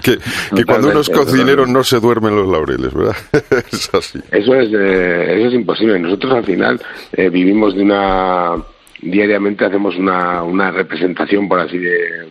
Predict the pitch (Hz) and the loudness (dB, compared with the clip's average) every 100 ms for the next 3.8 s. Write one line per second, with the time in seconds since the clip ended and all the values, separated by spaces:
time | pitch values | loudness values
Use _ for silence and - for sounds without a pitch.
0 | 82 87 80 90 76 95 107 90 85 87 | -8 -6 -4 -6 -6 -2 -2 -2 -6 -4
1 | 90 85 90 85 - - - _ - 80 | -4 -4 -6 -6 -10 -20 -20 _ -4 -2
2 | 82 82 87 87 82 82 80 76 80 80 | 0 0 -2 -2 -2 -2 -2 -2 -4 0
3 | 98 98 87 78 101 95 90 85 | 0 0 0 -2 -2 -2 -2 -4